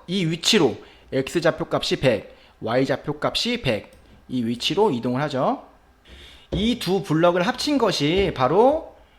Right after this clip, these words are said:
이 블럭입니다. 이 블럭, 여기 X에다, 음, 원하는 값을 넣고 Y에다 원하는 값을 넣게 되면 이렇게 이 해당 위치 값으로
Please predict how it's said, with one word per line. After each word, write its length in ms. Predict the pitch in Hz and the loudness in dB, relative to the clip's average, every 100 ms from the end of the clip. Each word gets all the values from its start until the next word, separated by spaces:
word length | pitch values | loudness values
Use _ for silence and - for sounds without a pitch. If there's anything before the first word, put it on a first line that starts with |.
| _ | _
이 100 | 151 | -4
블럭입니다. 600 | 175 208 156 120 110 95 - - _ _ _ - _ _ - - - | 2 2 2 0 -4 -8 -14 -20 _ _ _ -20 _ _ -20 -20 -16
이 1500 | - - - _ _ _ _ _ - - - _ _ _ - | -14 -14 -20 _ _ _ _ _ -20 -20 -20 _ _ _ -18
블럭, 480 | 117 113 143 202 - - - - _ _ _ - | -12 -8 -6 -6 -8 -18 -20 -20 _ _ _ -16
여기 220 | 107 110 | -10 -8
X에다, 800 | 113 - 139 123 151 214 254 269 - _ _ - | -8 -6 -6 -4 -2 0 0 -4 -10 _ _ -16
음, 320 | 117 110 110 104 | -12 -10 -10 -10
원하는 400 | 117 131 147 - | -6 -4 -2 -4
값을 340 | - - 131 | -4 -8 -10
넣고 680 | 104 - 117 151 233 277 - | -10 -10 -6 -2 -2 -4 -12
Y에다 720 | 110 117 117 139 202 254 - | -10 -8 -8 -6 -4 -4 -8
원하는 320 | 120 123 131 | -10 -6 -6
값을 300 | 127 - 123 | -4 -4 -4
넣게 240 | 107 - 120 | -6 -10 -6
되면 360 | 120 185 113 - - - _ _ - | -4 -4 -4 -10 -20 -20 _ _ -20
이렇게 340 | - - - - - - - - - - _ _ _ - - _ _ _ - - - - _ _ _ _ _ _ - | -20 -18 -20 -20 -20 -20 -20 -20 -20 -20 _ _ _ -20 -20 _ _ _ -20 -20 -20 -20 _ _ _ _ _ _ -14
이 120 | 113 | -8
해당 320 | 185 214 127 | -4 -2 -2
위치 260 | 127 - 202 | -4 -6 -2
값으로 680 | 165 - 175 247 302 - | -4 -2 2 4 4 -2